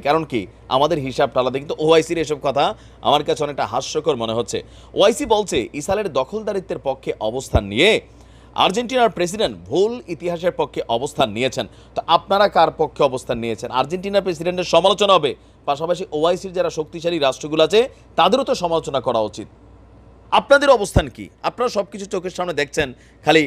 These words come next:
চুপচাপ বসে আছেন, ওই ওইখানে ওয়াইন টোয়াইন খাচ্ছেন, কিন্তু কাজের কাজ যেটা, সেটা কিন্তু আপনারাও করছেন না, যার কারণে আর্জেন্টিনার প্রেসিডেন্ট বলেন আর অন্যান্য রাষ্ট্রগুলোর প্রেসিডেন্ট বলেন, যারা ডানপন্থী, ফিলিস্তিনের বিপরীতে যাদের অবস্থান, তারা কিন্তু তাদের সাহস দেখানোর সাহসটা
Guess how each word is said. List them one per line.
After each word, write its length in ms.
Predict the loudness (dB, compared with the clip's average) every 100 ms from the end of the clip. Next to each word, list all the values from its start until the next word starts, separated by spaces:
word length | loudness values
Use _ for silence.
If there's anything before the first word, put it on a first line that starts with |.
| -2 -14 -6
চুপচাপ 340 | -6 4 4 4
বসে 200 | 2 6
আছেন, 300 | 6 6 -2 -4 -16 -6
ওই 140 | -2 0 -2
ওইখানে 240 | -2 -2 2
ওয়াইন 180 | 0 0 -2
টোয়াইন 200 | -4 -2
খাচ্ছেন, 320 | -4 -2 -6 -6
কিন্তু 140 | -10 -6
কাজের 380 | -2 2 4 4
কাজ 140 | 2 2
যেটা, 200 | -2 -2 -6 -18 -4
সেটা 220 | 0 0
কিন্তু 180 | 2 0 0
আপনারাও 280 | 0 0 2
করছেন 300 | 0 0 -6
না, 80 | -2 0
যার 140 | 2 4
কারণে 240 | 4 4 0 -4 -18 -10 -2
আর্জেন্টিনার 480 | 0 0 2 2 2
প্রেসিডেন্ট 360 | 0 -2 -4 2
বলেন 140 | 2 4
আর 60 | 2 2
অন্যান্য 320 | -2 0 2
রাষ্ট্রগুলোর 520 | 2 2 -2 0 0
প্রেসিডেন্ট 300 | -2 -6 -4 -2
বলেন, 120 | 0
যারা 180 | 0 0
ডানপন্থী, 440 | 0 0 -2 0 -4 -6 -20 -20 -4
ফিলিস্তিনের 440 | -2 -2 -2 -2 0
বিপরীতে 360 | 0 0 0 4
যাদের 300 | 4 4 2
অবস্থান, 320 | 2 -2 -4 -4 -14 -8
তারা 200 | -2 0 -2
কিন্তু 160 | -6 -4
তাদের 240 | -4 -4 -6
সাহস 220 | -6 -6 -4
দেখানোর 400 | -4 0 2 0 -4 -14 -2
সাহসটা 400 | 0 0 0 0